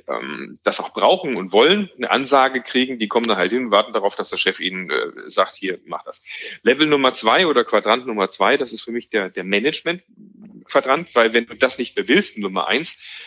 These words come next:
dann geht's natürlich um Prozesse. Also du musst dann irgendwas schaffen, was halt wiederholbar ist. Und wenn du als Chef nicht die ganze Zeit im Einzelfall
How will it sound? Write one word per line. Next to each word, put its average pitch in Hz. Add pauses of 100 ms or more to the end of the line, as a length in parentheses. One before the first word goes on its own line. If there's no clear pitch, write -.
dann 104
geht's 110
natürlich 113
um 113
Prozesse. 90 (100)
Also 98
du 95
musst 139
dann 98
irgendwas 120
schaffen, 123
was 120
halt 113
wiederholbar 98
ist. - (600)
Und 113 (220)
wenn 120
du 127
als -
Chef -
nicht 135
die 120
ganze 123
Zeit 120 (100)
im 110
Einzelfall 117